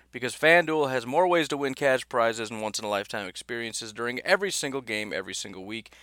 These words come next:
If you haven't played fantasy football before, great, because new users get twenty dollars in site credit if they deposit twen-, deposit twenty dollars on FanDuel. Am I telling you to pick Aaron Rodgers on FanDuel?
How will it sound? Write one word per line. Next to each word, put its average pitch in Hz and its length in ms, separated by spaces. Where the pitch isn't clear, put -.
If - 80
you 185 80
haven't 208 140
played 196 200
fantasy 185 400
football 160 480
before, 143 380
great, 139 360
because 117 280
new 123 100
users 131 460
get 110 100
twenty 156 300
dollars 120 420
in 143 220
site 123 320
credit 113 320
if - 100
they 104 160
deposit 104 520
twen-, 143 260
deposit - 640
twenty 131 320
dollars 104 480
on 101 120
FanDuel. 123 600
Am 131 140
I 170 80
telling 165 400
you 165 80
to 156 80
pick 165 240
Aaron 156 240
Rodgers 156 640
on 151 180
FanDuel? 170 640